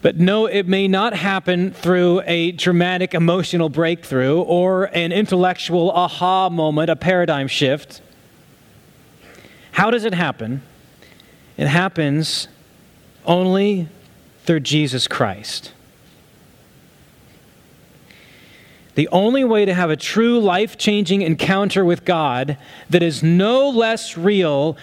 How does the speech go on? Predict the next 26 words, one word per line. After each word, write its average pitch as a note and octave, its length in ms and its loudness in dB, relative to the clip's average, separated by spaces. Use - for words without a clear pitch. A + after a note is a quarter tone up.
than F#3 120 6
the F3 80 2
miraculous G3+ 680 0
encounters F#3 420 0
of E3 100 -2
God, D3+ 480 -2
with D#3+ 160 0
God D3 240 0
we've D3 160 -2
dealt E3 200 0
with D3+ 100 -4
the D3 80 -4
past D#3 260 -2
several E3 280 0
weeks D3 380 -2
is G#3+ 320 0
through F#3 640 2
Jesus D#3 420 0
Christ. - 640 -4
Precisely G#3+ 600 2
because D#3+ 500 -2
of D#3+ 140 0
what D#3+ 180 -2
Paul G3 260 0
writes E3+ 300 -2
here, D3+ 520 0